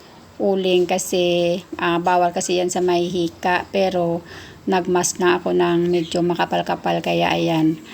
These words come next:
ah, okay lang naman na wala naman tayong nalalanghap na kung ano sa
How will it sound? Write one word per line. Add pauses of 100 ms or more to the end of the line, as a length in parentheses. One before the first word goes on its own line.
(340)
ah,
okay
lang
naman (200)
na (760)
wala
naman
tayong
nalalanghap
na
kung
ano
sa